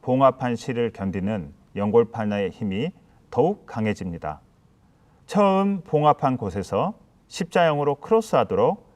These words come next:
두 번째 봉합을 시행합니다. 그 후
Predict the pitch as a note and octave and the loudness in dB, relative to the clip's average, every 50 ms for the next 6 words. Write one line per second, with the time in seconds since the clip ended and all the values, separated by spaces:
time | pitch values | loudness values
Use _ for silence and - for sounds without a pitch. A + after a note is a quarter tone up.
0 | _ _ - - C3 C#3 D3 C3+ A#2+ - B2+ A2+ - A2+ G#2+ G2+ F#2+ F#2 C#3+ E3 | _ _ -6 -4 0 2 2 2 2 2 0 0 0 0 0 0 0 0 0 0
1 | G#3 A#3+ - _ - - - F#3 E3+ D3+ B2 G2+ F2 D#2+ - D#2 D2 C#2+ - _ | 0 -2 -8 _ -14 -8 -4 -2 0 0 0 -2 -4 -6 -8 -10 -10 -12 -14 _
2 | _ _ _ _ _ _ _ _ _ _ _ _ _ - - D#3 D3 - F#3+ F#3+ | _ _ _ _ _ _ _ _ _ _ _ _ _ 0 0 0 2 2 0 0
3 | A3+ B3+ - | 0 0 -4